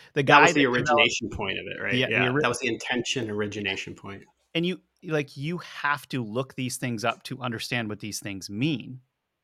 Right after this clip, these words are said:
Speaker 1: Otherwise, you are, you're swimming in a sea of just muddle-headedness, and you don't even know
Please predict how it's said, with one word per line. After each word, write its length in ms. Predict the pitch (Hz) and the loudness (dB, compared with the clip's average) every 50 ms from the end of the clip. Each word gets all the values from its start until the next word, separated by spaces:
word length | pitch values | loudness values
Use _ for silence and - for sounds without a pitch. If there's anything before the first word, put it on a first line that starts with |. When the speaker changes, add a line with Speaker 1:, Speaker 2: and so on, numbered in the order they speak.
| _ _ - | _ _ 0
Speaker 1:
Otherwise, 600 | 127 151 160 131 113 107 101 98 101 98 - - | 4 6 6 6 6 6 6 4 2 0 -2 -4
you 80 | 123 110 | -2 -2
are, 240 | 107 107 104 101 101 | 0 0 0 -2 -4
you're 200 | 110 113 110 110 | -4 -4 -4 -2
swimming 680 | - - - - 131 131 143 139 123 110 110 107 104 104 _ _ _ _ _ _ _ _ _ _ _ _ - | 0 0 0 2 2 0 2 2 2 0 0 -2 -4 -8 _ _ _ _ _ _ _ _ _ _ _ _ -4
in 140 | 135 123 117 | -2 -2 0
a 80 | 110 104 | 0 -2
sea 440 | - - - - 147 143 135 120 110 | -2 -2 -2 0 2 2 2 2 2
of 140 | 104 104 | 0 -2
just 240 | 101 113 107 - - | -2 -4 -4 -4 -2
muddle-headedness, 920 | 113 107 123 135 120 104 101 - - 131 123 107 90 95 101 101 98 - - | -2 2 2 4 2 2 -2 0 -2 0 0 0 -4 -4 -10 -8 -8 -6 -6
and 80 | 113 107 | -4 -6
you 80 | 110 | -4
don't 260 | 104 123 123 131 131 | -2 0 0 2 2
even 240 | 120 107 104 101 101 | 0 -2 -4 -4 -2
know 360 | 107 110 107 101 101 98 - | -2 0 0 0 -2 -4 -6